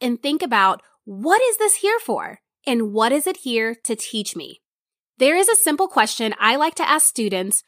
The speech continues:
when getting to one of those visuals. Why did the author include this photograph,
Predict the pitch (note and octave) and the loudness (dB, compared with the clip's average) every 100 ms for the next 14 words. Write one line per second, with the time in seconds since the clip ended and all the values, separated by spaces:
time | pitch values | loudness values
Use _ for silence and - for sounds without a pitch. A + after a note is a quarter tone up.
0 | _ A3+ A3 G3+ A3+ B3 C#4+ - D#4 G#3+ | _ 0 0 0 0 0 0 -2 -4 -2
1 | G#3 G#3+ G3 F#3+ - F3+ F#3+ E3 - - | -2 -2 -2 -4 -2 -4 -6 -12 -10 -6
2 | - _ _ _ _ _ - F#3+ G#3 A3 | -6 _ _ _ _ _ -18 0 4 6
3 | D4+ F4+ G#4 G#4 _ - G#3 G#3+ G#3 G#3 | 6 4 0 -4 _ -2 0 -2 0 -2
4 | A3+ G#3+ E4+ E4 - A#3 B3 G#3+ F3 - | 0 -4 -2 -2 -2 -2 -2 -4 -4 -2
5 | B3+ A3 F#3 - - - | -2 -2 -4 -8 -14 -20